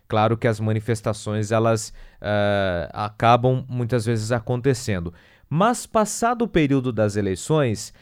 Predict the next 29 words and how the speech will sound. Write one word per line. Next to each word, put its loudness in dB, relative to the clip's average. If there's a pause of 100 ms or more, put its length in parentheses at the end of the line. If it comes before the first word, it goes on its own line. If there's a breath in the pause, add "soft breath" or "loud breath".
(180 soft breath)
vamos -2
colocar 2
aqui 2
aquela 2
situação -2
em -2
que -8
o -2
empregador, 2 (560 soft breath)
por 4
alguma 4
razão, 2
não 0
se -6
sentiu 0
satisfeito 0
com -4
aquele -2
resultado, 0
de 0
repente -2 (240 loud breath)
não 0
era 4
o 0
candidato 0
que 0
ele 2
tinha -4
alguma, -2